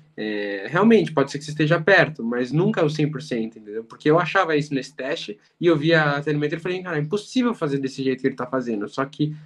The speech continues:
eu fui trabalhando quando, é, a equipe quis que eu fizesse esse tipo de teste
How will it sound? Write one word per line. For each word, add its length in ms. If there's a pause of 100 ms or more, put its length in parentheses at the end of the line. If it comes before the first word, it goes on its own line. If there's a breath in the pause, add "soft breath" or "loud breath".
(200 loud breath)
eu 120
fui 120
trabalhando 600 (120)
quando, 320 (100)
é, 220
a 120
equipe 320
quis 300
que 120
eu 60
fizesse 420
esse 160
tipo 240
de 120
teste 500